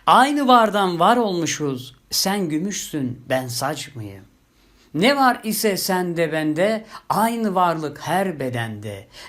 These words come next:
Yarın mezara girende, sen toksun da ben aç mıyım?" Evet, dikkat edersiniz burada vurgu yapılan öğe tabii ki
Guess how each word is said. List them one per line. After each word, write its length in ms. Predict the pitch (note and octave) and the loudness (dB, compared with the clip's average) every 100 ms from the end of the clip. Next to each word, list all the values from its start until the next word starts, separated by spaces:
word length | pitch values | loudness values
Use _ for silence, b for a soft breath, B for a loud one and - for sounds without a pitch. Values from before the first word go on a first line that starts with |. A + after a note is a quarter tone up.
| - | -2
Yarın 500 | D3 F3+ G#3+ G3+ F#3 | 4 4 4 0 -2
mezara 640 | F3 E3+ D3 E3+ D#3 D3 | -2 -2 0 0 0 -2
girende, 800 | C#3 C#3 C3+ B2+ B2+ B2 A2+ - B B | -4 -2 -2 -2 -2 -2 -4 -10 B B
sen 340 | - E3+ D3+ | -4 -2 -6
toksun 680 | D3 E3+ E3+ - G3+ G3 D3 | -4 -4 -4 -6 -4 -4 -2
da 280 | C#3 B2 A#2 _ - | -2 -2 -8 _ -2
ben 340 | C3 A#2+ A2 - | -2 -2 -8 -8
aç 320 | C3+ - - | -4 -4 -6
mıyım?" 260 | A2+ G2+ - B B B B B B B | -12 -14 -20 B B B B B B B
Evet, 260 | C4+ G3+ - | -2 0 -2
dikkat 340 | B3 - A3 | -6 0 0
edersiniz 560 | G3 F3+ D3 E3+ G#3 E3 | 2 0 0 -2 -2 -2
burada 360 | G3+ D3 D#3 E3 | 0 2 2 -2
vurgu 520 | C#3 F#3 F#3+ D3 C#3+ | -2 -2 -2 -4 -4
yapılan 580 | C#3+ E3+ E3 C#3+ A#2 G#2 - _ | -2 -2 -4 -2 -2 -4 -14 _
öğe 580 | D3 D#3 E3+ F#3 G#3 A3 - _ | -2 2 2 0 -2 -6 -16 _
tabii 300 | - D3 A#2+ | -2 -2 -2
ki 380 | A2+ D3+ F3 F#3 | -4 -2 -2 -6